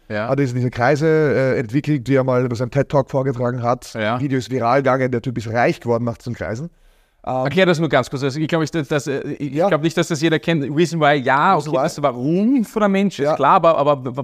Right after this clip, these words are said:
Speaker 2: das
Speaker 1: heißt das, was bedeutet das? Was hat der
Speaker 2: Das hat
Speaker 1: gesagt?
Speaker 2: so erklärt und gesagt, „Pass auf, es geht nicht darum, was du machst und wie du es machst, sondern es geht immer darum, warum du etwas tust.“
Speaker 1: Ja.
Speaker 2: Das ist dieser Kern deiner Handlungen muss immer sein, dein Warum. Was ist dein
Speaker 1: Ja,
Speaker 2: Warum?
Speaker 1: okay.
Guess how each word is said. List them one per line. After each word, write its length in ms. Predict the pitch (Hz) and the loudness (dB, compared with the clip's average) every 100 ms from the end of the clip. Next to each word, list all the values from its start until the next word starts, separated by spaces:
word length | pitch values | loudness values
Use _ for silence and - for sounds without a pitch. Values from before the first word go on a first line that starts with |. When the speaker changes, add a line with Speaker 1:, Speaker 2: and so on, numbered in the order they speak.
| 127 | -2
Speaker 2:
das 80 | 135 | 0
Speaker 1:
heißt 240 | 156 147 | 0 0
das, 80 | 143 | -2
was 120 | 131 | -4
bedeutet 320 | 139 131 117 | -2 -2 0
das? 120 | 113 110 | -2 -2
Was 120 | 123 | -2
hat 120 | 127 | -2
der 80 | 127 | -2
Speaker 2:
Das 100 | 120 | -2
hat 60 | |
Speaker 1:
gesagt? 40 | 185 | -2
Speaker 2:
so 40 | |
erklärt 260 | 185 190 185 | 0 2 2
und 60 | |
gesagt, 160 | 165 170 | 0 -4
„Pass 100 | 147 | -2
auf, 240 | 147 202 | 0 0
es 160 | - - | 0 -2
geht 140 | 175 | -2
nicht 120 | 175 175 | 0 0
darum, 200 | 170 135 | 0 0
was 200 | 143 - | -2 -4
du 100 | 185 | -2
machst 280 | 170 202 | 0 -2
und 100 | 156 131 | -4 -4
wie 80 | 185 | -2
du 80 | |
es 100 | 202 | -2
machst, 280 | 180 220 220 | -2 -2 -2
sondern 120 | 180 | -2
es 80 | 156 | -2
geht 140 | 175 - | -2 0
immer 140 | 180 | 0
darum, 220 | 170 160 | 0 0
warum 400 | 143 139 208 233 | -2 0 2 4
du 80 | 175 | 4
etwas 280 | 127 107 107 | 2 -2 -8
tust.“ 300 | - 107 - | -10 -14 -16
Speaker 1:
Ja. 60 | - - - | -20 -20 -14
Speaker 2:
Das 100 | 120 | -8
ist 80 | 131 | -4
dieser 140 | 143 | -4
Kern 380 | - 170 175 214 | -2 2 2 4
deiner 160 | 190 | 2
Handlungen 400 | 135 165 202 165 | 2 2 2 0
muss 160 | 165 170 | -2 -2
immer 140 | 170 | -2
sein, 340 | 165 147 165 196 - _ _ _ | 0 0 -2 -4 -8 _ _ _
dein 300 | 135 151 156 | 0 0 2
Warum. 380 | 139 123 135 92 _ | 2 2 -2 -6 _
Was 220 | 131 165 | -4 -2
ist 120 | 185 | -2
dein 140 | 143 156 | 0 0
Speaker 1:
Ja, 120 | 127 | 2
Speaker 2:
Warum? 100 | 143 | 0
Speaker 1:
okay. 160 | 101 | -4